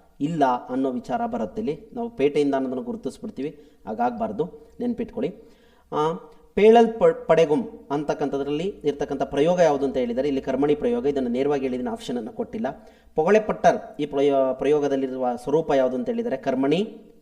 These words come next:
ಆ, ಸ್ವರೂಪದರು ಇದರಲ್ಲಿ ಆಗಿರುತ್ತೆ. ಏಕೆಂದರೆ, ಆ, ಸ್ವಲ್ಪ ಹಳೆಗನ್ನಡ ಎಲ್ಲ ಸಂಸ್ಕೃತದ ನೆಲೆಯಲ್ಲಿರೋದ್ರಿಂದ ಈ ರೀತಿ ಸಂಸ್ಕೃತ ಅಥವಾ ಹಳೆಗನ್ನಡ ಪದಗಳನ್ನೇನಾದ್ರು ಕೇಳಿದ್ರೆ ಅದ್ರಲ್ಲಿ ನಾವು ಏನಂತ ಗುರುತಿಸ್ಬೇಕಾಗುತ್ತೆ? ಕರ್ಮಣಿ ಅಂತೇಳಿ ಗುರುತಿಸ್ಬೇಕಾಗುತ್ತೆ, ನೆನ್ಪಿಟ್ಕೊಳ್ಳಿ.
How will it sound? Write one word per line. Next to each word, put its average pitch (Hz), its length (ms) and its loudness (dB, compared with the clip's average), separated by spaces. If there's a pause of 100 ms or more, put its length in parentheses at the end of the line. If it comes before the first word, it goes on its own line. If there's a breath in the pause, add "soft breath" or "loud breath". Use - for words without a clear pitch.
ಆ, 233 180 -6
ಸ್ವರೂಪದರು 135 720 -2
ಇದರಲ್ಲಿ 123 320 -4
ಆಗಿರುತ್ತೆ. 226 760 -8 (100)
ಏಕೆಂದರೆ, 160 680 -6 (200)
ಆ, 127 240 -6
ಸ್ವಲ್ಪ 147 280 -4
ಹಳೆಗನ್ನಡ 151 400 2
ಎಲ್ಲ 147 180 0
ಸಂಸ್ಕೃತದ 143 560 -4
ನೆಲೆಯಲ್ಲಿರೋದ್ರಿಂದ 135 680 0
ಈ 135 220 0
ರೀತಿ 131 200 -4
ಸಂಸ್ಕೃತ 233 480 -8
ಅಥವಾ 143 240 0
ಹಳೆಗನ್ನಡ 131 320 0
ಪದಗಳನ್ನೇನಾದ್ರು 127 640 -4
ಕೇಳಿದ್ರೆ 240 320 -4
ಅದ್ರಲ್ಲಿ 226 200 -6
ನಾವು 226 160 -4
ಏನಂತ 233 240 -6
ಗುರುತಿಸ್ಬೇಕಾಗುತ್ತೆ? 220 1120 -10
ಕರ್ಮಣಿ 143 340 2
ಅಂತೇಳಿ 131 600 -4
ಗುರುತಿಸ್ಬೇಕಾಗುತ್ತೆ, 240 800 -8
ನೆನ್ಪಿಟ್ಕೊಳ್ಳಿ. - 580 -4